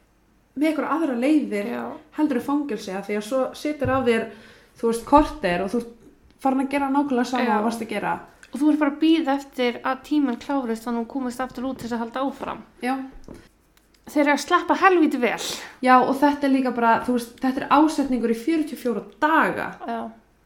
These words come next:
Speaker 1: Þú veist, það er ekkert, og þetta morð
Speaker 2: Þetta er þaulplanað.
Speaker 1: dauðinn hennar var ekki gáleysi.
Speaker 2: Nei.
Speaker 1: Þeir vissu alveg að þetta myndi enda svona, ég meina
Speaker 2: Þetta hlyti að enda svona, sko.
Speaker 1: Einmitt. Þannig að,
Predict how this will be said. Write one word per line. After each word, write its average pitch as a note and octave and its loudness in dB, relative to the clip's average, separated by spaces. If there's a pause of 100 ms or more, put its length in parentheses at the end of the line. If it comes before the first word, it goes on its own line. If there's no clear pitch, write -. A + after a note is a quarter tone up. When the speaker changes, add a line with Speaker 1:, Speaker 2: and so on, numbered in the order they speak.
Speaker 1:
Þú A#3+ 6
veist, A#3 2
það C4 4
er B3+ 4
ekkert, B3 -4 (240)
og - -6
þetta C4 4
morð D4+ 4 (240)
Speaker 2:
Þetta - -2
er C4 0
þaulplanað. D4+ -2
Speaker 1:
dauðinn E4 6
hennar G#3 -2
var G#3 -2
ekki A3 -6
gáleysi. C4 0
Speaker 2:
Nei. A#3 -4 (580)
Speaker 1:
Þeir C4 6
vissu D4 2
alveg A3+ 0
að A3 -2
þetta A#3+ -2
myndi A#3 0
enda D#4 2
svona, C4+ 0
ég A3 -2
meina A3 -4
Speaker 2:
Þetta B3 -2
hlyti D4+ 0
að G#3+ -2
enda G#3 -8
svona, G3+ -12
sko. G#3+ -4
Speaker 1:
Einmitt. A#3 -4 (800)
Þannig G#3 0
að, G3 4